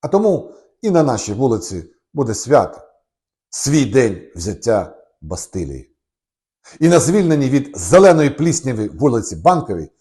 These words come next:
ми колись, як французи, встановимо стовп із написом «Тут більше ніхто не гратиме на роялі».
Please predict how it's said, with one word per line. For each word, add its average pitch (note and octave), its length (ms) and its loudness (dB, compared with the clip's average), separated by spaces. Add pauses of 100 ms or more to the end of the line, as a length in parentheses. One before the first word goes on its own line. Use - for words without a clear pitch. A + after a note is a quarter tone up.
(320)
ми A#3+ 120 2
колись, F#3 340 4
як - 140 0
французи, C#3+ 440 -2
встановимо B2 500 -2
стовп - 440 -6
із F2 140 -14
написом D#2+ 480 -14 (580)
«Тут D3 140 0
більше B2+ 760 2
ніхто D3 420 2
не A#2+ 100 -2
гратиме A2 600 0 (220)
на G2 120 -8
роялі». E2 420 -8